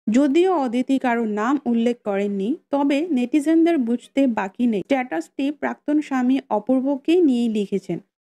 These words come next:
মন্তব্যের ঘরে অদিতির অনুসারীরা অপূর্বর নাম উল্লেখ করে নানা সমালোচনা করছেন।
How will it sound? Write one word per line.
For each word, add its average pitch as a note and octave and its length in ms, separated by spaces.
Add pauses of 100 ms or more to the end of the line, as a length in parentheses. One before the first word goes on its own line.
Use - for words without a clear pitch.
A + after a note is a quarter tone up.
(240)
মন্তব্যের E4+ 560 (160)
ঘরে A3+ 460
অদিতির C4 540
অনুসারীরা C4+ 760
অপূর্বর C4+ 500
নাম A3+ 360 (100)
উল্লেখ C#4 340 (100)
করে C4 280
নানা C4 360
সমালোচনা A#3 680
করছেন। F3 440